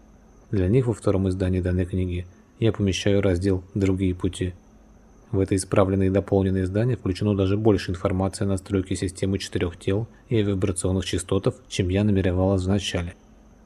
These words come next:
Хотелось бы, чтобы люди, привлечённые этой книгой, получили возможность естественной настройки своих инструментов,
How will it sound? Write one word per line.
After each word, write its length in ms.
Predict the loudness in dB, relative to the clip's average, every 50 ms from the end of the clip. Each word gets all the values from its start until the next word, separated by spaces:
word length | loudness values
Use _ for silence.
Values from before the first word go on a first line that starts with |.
| -20 -20 -20 -20
Хотелось 320 | -12 -2 2 4 4 4
бы, 160 | 4 2 0 -4
чтобы 240 | -2 -2 0 2
люди, 180 | 2 2 2 0
привлечённые 520 | -2 -2 0 0 -2 -2 -2 0 0 0
этой 160 | 0 -2 -4 -2
книгой, 320 | -2 0 0 0 0 -2
получили 400 | -2 -4 -8 -6 -4 -2 0 0
возможность 560 | 0 0 0 0 0 0 0 0 -2 -2 -2
естественной 560 | -4 -4 -2 -4 -4 -4 -6 -6 -4 -2 -2
настройки 480 | 0 -2 -2 -2 -2 -2 -2 -2 -2 -6
своих 340 | -8 -6 -4 -4 -4 -2 -2
инструментов, 640 | -4 -4 -2 -4 -4 -2 -2 -2 -4 -2 -4 -4 -6